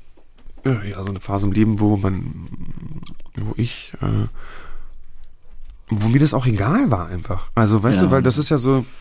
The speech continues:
Speaker 1: diese vermeintliche, äh, Unsterblich-, Unverletzbarkeit, Unsterblichkeit der, der, der, der frühen, des frühen Erwachsenen, so.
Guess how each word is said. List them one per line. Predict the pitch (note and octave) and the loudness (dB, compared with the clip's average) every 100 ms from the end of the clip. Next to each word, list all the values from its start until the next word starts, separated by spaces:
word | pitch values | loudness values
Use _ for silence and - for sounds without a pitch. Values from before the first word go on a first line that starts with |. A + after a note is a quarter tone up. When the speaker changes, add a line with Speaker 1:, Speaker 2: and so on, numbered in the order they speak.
| - A#2+ | -10 -2
Speaker 1:
diese | B2 | 0
vermeintliche, | - B2 B2 A#2+ C3 C3+ B2+ B2 B2 - - - - - | 0 2 2 2 0 4 4 2 -2 -12 -18 -20 -18 -6
äh, | F#2+ G#1 A#1+ - E3 - - - - | -4 -4 -8 -10 -16 -18 -16 -16 -12
Unsterblich-, | - C3 B2+ - A#2+ A#2+ - C3 B2+ | -2 -2 -2 -2 2 2 2 0 0
Unverletzbarkeit, | C3+ B2+ B2+ B2+ - - B2 C3 A#2+ B2 B2+ - | -2 -2 0 0 0 0 -2 0 0 0 -4 -8
Unsterblichkeit | A#2+ A2+ A#2+ B2+ - A#2 A2 A#2 | -8 -4 -4 -4 -2 -2 0 0
der, | A2+ G#2+ | 0 2
der, | A2 | 0
der, | G#2 G#2+ | 0 0
der | A#2 G#2 | -2 -8
frühen, | - - - B2 A#2 A2+ | -8 -12 -2 -2 -2 -4
des | G#2+ | -4
frühen | - B2 | -2 -2
Erwachsenen, | A2 A#2+ - B2 B2+ C3+ C#3+ B2 | 0 -2 -4 -4 -4 -4 -8 -4
so. | B2+ C#3 C#3 | -2 0 -2